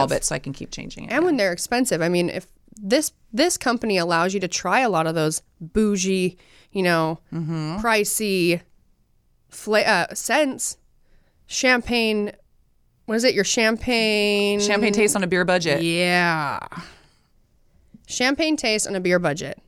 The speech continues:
Speaker 1: That's what this gives you, which is awesome.
Speaker 2: Which is, and it's kind of like my monthly scent adventure.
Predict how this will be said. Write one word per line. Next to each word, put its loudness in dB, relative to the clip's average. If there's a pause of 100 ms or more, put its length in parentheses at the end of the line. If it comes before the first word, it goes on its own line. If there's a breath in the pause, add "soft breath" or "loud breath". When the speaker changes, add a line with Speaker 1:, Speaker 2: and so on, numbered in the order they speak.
(120)
Speaker 1:
That's 2
what -4
this 0
gives -4
you, -12
which -2
is 0
awesome. -2 (220)
Speaker 2:
Which -6
is, -8
and -4
it's -8
kind -4
of -8 (360)
like -4
my 0
monthly -2
scent 0
adventure. -4